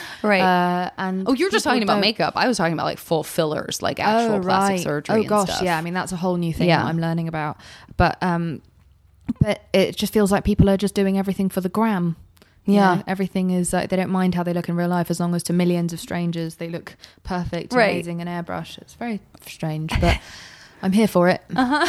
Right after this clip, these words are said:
Speaker 2: I'm a hundred percent here for it. Um,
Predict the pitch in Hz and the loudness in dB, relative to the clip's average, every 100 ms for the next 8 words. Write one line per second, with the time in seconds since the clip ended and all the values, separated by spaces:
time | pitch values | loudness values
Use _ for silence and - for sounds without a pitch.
0 | - 403 - 427 392 - 403 247 807 - | 0 -2 0 -2 0 0 0 2 0 0
1 | 233 330 269 208 - 202 185 226 - - | 0 0 0 0 0 0 2 0 -2 -2
2 | 240 - - 170 175 170 170 170 | -2 -2 -4 -4 -4 -4 -4 -4